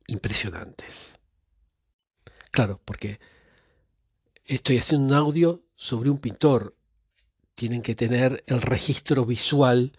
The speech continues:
de las obras. Espero curioseen un poco para entender lo que digo, pero Mad Kate es impresionante p-, por muchísimos,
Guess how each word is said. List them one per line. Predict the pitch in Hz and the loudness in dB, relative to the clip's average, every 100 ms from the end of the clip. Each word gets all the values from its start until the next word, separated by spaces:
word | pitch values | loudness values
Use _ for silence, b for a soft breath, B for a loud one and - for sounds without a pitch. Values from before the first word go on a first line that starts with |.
| b b b b b | b b b b b
de | 117 110 | -2 -2
las | 107 - | 0 2
obras. | 135 98 90 92 - - _ _ _ _ _ _ _ | 2 2 -6 -10 -12 -14 _ _ _ _ _ _ _
Espero | - - 123 113 110 - _ - - | -12 -2 0 0 -2 -8 _ -20 -2
curioseen | 143 123 110 - 120 117 | 0 2 0 0 0 -2
un | 104 | -4
poco | 123 120 135 143 B B B B B B _ _ _ _ | -4 -2 -6 -6 B B B B B B _ _ _ _
para | 117 104 | -4 -4
entender | - 107 113 | -4 -2 -2
lo | 107 | -2
que | 110 | -4
digo, | 107 | -4
pero | - 107 120 - _ _ b b _ | -2 -2 -4 -8 _ _ b b _
Mad | 135 131 135 - | 2 2 0 -6
Kate | - 147 156 _ _ b b b b _ _ _ | 2 2 2 _ _ b b b b _ _ _
es | - - - _ | -12 -12 -20 _
impresionante | 135 143 _ _ _ 120 - - 117 120 131 131 131 139 131 - - - _ _ _ _ _ _ _ | -12 -12 _ _ _ -2 0 0 2 2 2 0 0 0 0 -4 -20 -20 _ _ _ _ _ _ _
p-, | - 160 | -10 -4
por | 139 131 | -2 -2
muchísimos, | 127 - 135 - 131 120 - - - | -2 -2 -2 0 0 0 2 2 0